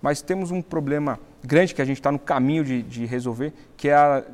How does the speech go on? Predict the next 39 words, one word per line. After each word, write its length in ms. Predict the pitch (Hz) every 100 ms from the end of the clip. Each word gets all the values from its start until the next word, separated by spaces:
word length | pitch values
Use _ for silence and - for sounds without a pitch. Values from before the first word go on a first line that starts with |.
| - - -
questão 460 | 131 - 143 151 139
de 180 | 127
enchentes, 560 | 156 170 - 135 123 -
né? 160 | 117 143 - - - - - -
Várias 300 | 131 135 135
cidades 300 | - 117 120
estão 180 | - 135
sofrendo 460 | - 110 113 120 113
com 180 | 101
isso, 220 | 113 139 - - - -
Guarulhos 340 | 120 131 127
não 160 | 127 131
é 60 |
diferente. 540 | 117 - 101 113 127 - - - -
Quando 200 | 165 180
o 20 |
aeroporto 400 | 160 - 147 -
foi 160 | 156
construído, 640 | 151 151 - 127 156 147 135
o, 80 | 131
o 100 | 143
curso 440 | - 180 160 143
do 120 | 131 131
Rio 160 | 139
Baquirivu 400 | 135 123 123 127
foi 280 | 127 - 156
modificado 640 | 160 127 - - 123 139 - - -
e 180 | 131 143
isso 340 | 160 - 180 -
a 100 | 139
natureza 480 | 139 135 139 135 160
cobra 400 | - 120 104 - -
e 80 | 120
tá 120 | 131
cobrando. 380 | - 165 131 117
Então, 200 | 147 175 - - -
choveu 320 | - 170 202
muito 160 | 190
forte, 400 | - 175 175 -